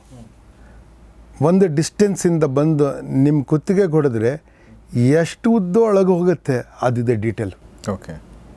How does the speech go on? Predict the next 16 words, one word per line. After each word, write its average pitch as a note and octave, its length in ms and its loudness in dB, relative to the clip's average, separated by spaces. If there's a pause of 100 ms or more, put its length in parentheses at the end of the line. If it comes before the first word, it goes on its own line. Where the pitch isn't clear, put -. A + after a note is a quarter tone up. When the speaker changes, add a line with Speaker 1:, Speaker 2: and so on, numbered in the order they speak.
(720)
Speaker 1:
ಓಕೆ? C#3 420 -4 (480)
ಅಂದ್ರೆ A3 220 2
ಆ E3+ 300 0
ಥರದ್ದು F3+ 680 0
ಅವರು G#3+ 800 0 (1040)
ಒಂದು F3+ 240 4
ನಿರ್ಧಾರ E3 500 2
ಇರುತ್ತಲ್ಲ, B2+ 560 0 (720)
ಅದರ, D#3+ 300 2 (1040)
ಅದರ D3+ 200 2
ಕಾನ್ಸಿಕ್ವೆನ್ಸಸ್ G#3+ 920 0
ಏನಿರ್ಬೋದು D3+ 580 0
ಅಂತ E3 120 -4
ಯೋಚನೆ C#3+ 340 0
ಮಾಡ್ತಾರೆ. A#2 320 -2
ಅಂದ್ರೆ D#3 420 0